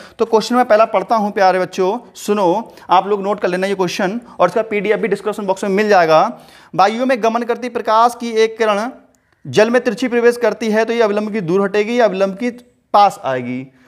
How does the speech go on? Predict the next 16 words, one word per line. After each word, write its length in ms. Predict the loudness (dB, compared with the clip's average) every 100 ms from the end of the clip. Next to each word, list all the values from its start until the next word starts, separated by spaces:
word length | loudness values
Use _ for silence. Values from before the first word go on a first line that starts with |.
| _ -4
ठीक 80 | -2
है 60 |
प्यारे 180 | 0 0
बच्चों, 340 | 0 2 0 0 -10 -20 _ _ 0
तो 440 | 4 4 2 -6 -20 _ _ _ _ _ _ _ _ _ _ _ -20 -20 -20 -20 -20 _ _ _ _ _ 0
यहाँ 120 | 0
पे 100 | 2
दो 220 | 2 2
माध्यम 460 | 6 4 4 -2 -2
हैं, 440 | -2 -4 -6 -10 -20 _ _
एक 220 | -2 0
है 80 | -2
यहाँ 140 | -2
पे 120 | -2 0
वायु 420 | 2 2 2 -2
है 440 | 0 0 -2 -8